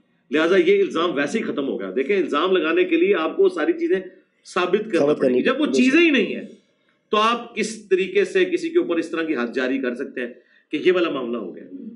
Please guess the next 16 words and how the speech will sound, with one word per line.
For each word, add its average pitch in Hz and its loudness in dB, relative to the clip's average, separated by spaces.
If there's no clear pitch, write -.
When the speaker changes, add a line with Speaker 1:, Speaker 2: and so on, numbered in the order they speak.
Speaker 1:
छोटी 247 0
सी 240 -2
बात 233 0
के 247 -2
ऊपर 226 2
हुक्म 190 2
उठ 175 0
जाता 101 -10
है। 92 -8
देखें, 139 -2
सही 165 0
बुखारी 139 -2
में 165 -2
तालीकन 139 -2
रवायत 113 -4
है - -10